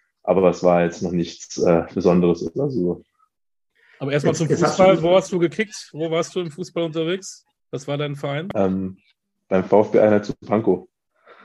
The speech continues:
Speaker 2: Wer kennt ihn nicht? Ist ja nach
Speaker 1: Ja,
Speaker 2: Hertha
Speaker 1: genau.
Speaker 2: der bekannteste <laughs> Verein in Berlin. Warst du da der Torjäger, der Kopfball, das Kopfballungeheuer? Warst du da schon groß in der Jugend?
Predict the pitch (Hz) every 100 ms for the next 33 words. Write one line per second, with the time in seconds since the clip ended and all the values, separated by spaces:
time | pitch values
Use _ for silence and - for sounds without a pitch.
0 | _ _ _ _ _ _ 120 139 175 180
1 | 180 143 - - 123 117 113 107 117 127
2 | 127 113 117 98 110 107 101 - 127 139
3 | 139 147 214 233 - - 127 - 147 147
4 | 139 - 156 139 175 - - 170 160 180
5 | 151 - 147 151 - 143 - 156 180 139
6 | - _ - - - _ _ _ 165 139
7 | 202 185 180 170 143 170 208 208 220 226
8 | 180 151 185 - 196 160 143 196 190 185
9 | 185 185 170 185 160 156 156 151 147 151
10 | 139 160 190 185 165 165 165 180 170 -